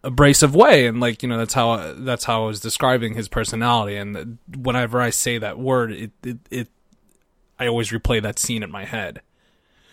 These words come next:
And I just feel like maybe he was trying to help, but it was in the worst way possible. And yeah, he definitely did not <laughs> handle that well. So much for the older brother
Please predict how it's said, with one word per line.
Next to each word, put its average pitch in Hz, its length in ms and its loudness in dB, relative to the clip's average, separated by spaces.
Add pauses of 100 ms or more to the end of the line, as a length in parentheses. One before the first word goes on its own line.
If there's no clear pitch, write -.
(260)
And 107 220 -4
I 101 160 -6
just - 300 -4
feel 113 200 -2
like 107 140 -6
maybe 113 260 -4
he 107 120 -6
was 107 100 -8
trying 107 260 -6
to - 80 -10
help, 104 280 -8
but 101 160 -10
it 101 80 -8
was 107 180 -10
in 101 100 -10
the 107 60 -10
worst 104 500 -6
way 107 200 -8
possible. - 800 -8 (600)
And 113 460 -6 (100)
yeah, 107 380 -6
he 131 120 -4
definitely 117 380 -2
did 110 40 -8
not 113 160 -2
<laughs> - 300 -12
handle 127 320 -8
that 104 200 -10
well. 110 260 -8
So - 160 0
much 123 200 0
for 127 120 -4
the 113 120 -4
older 117 280 -4
brother 117 520 -6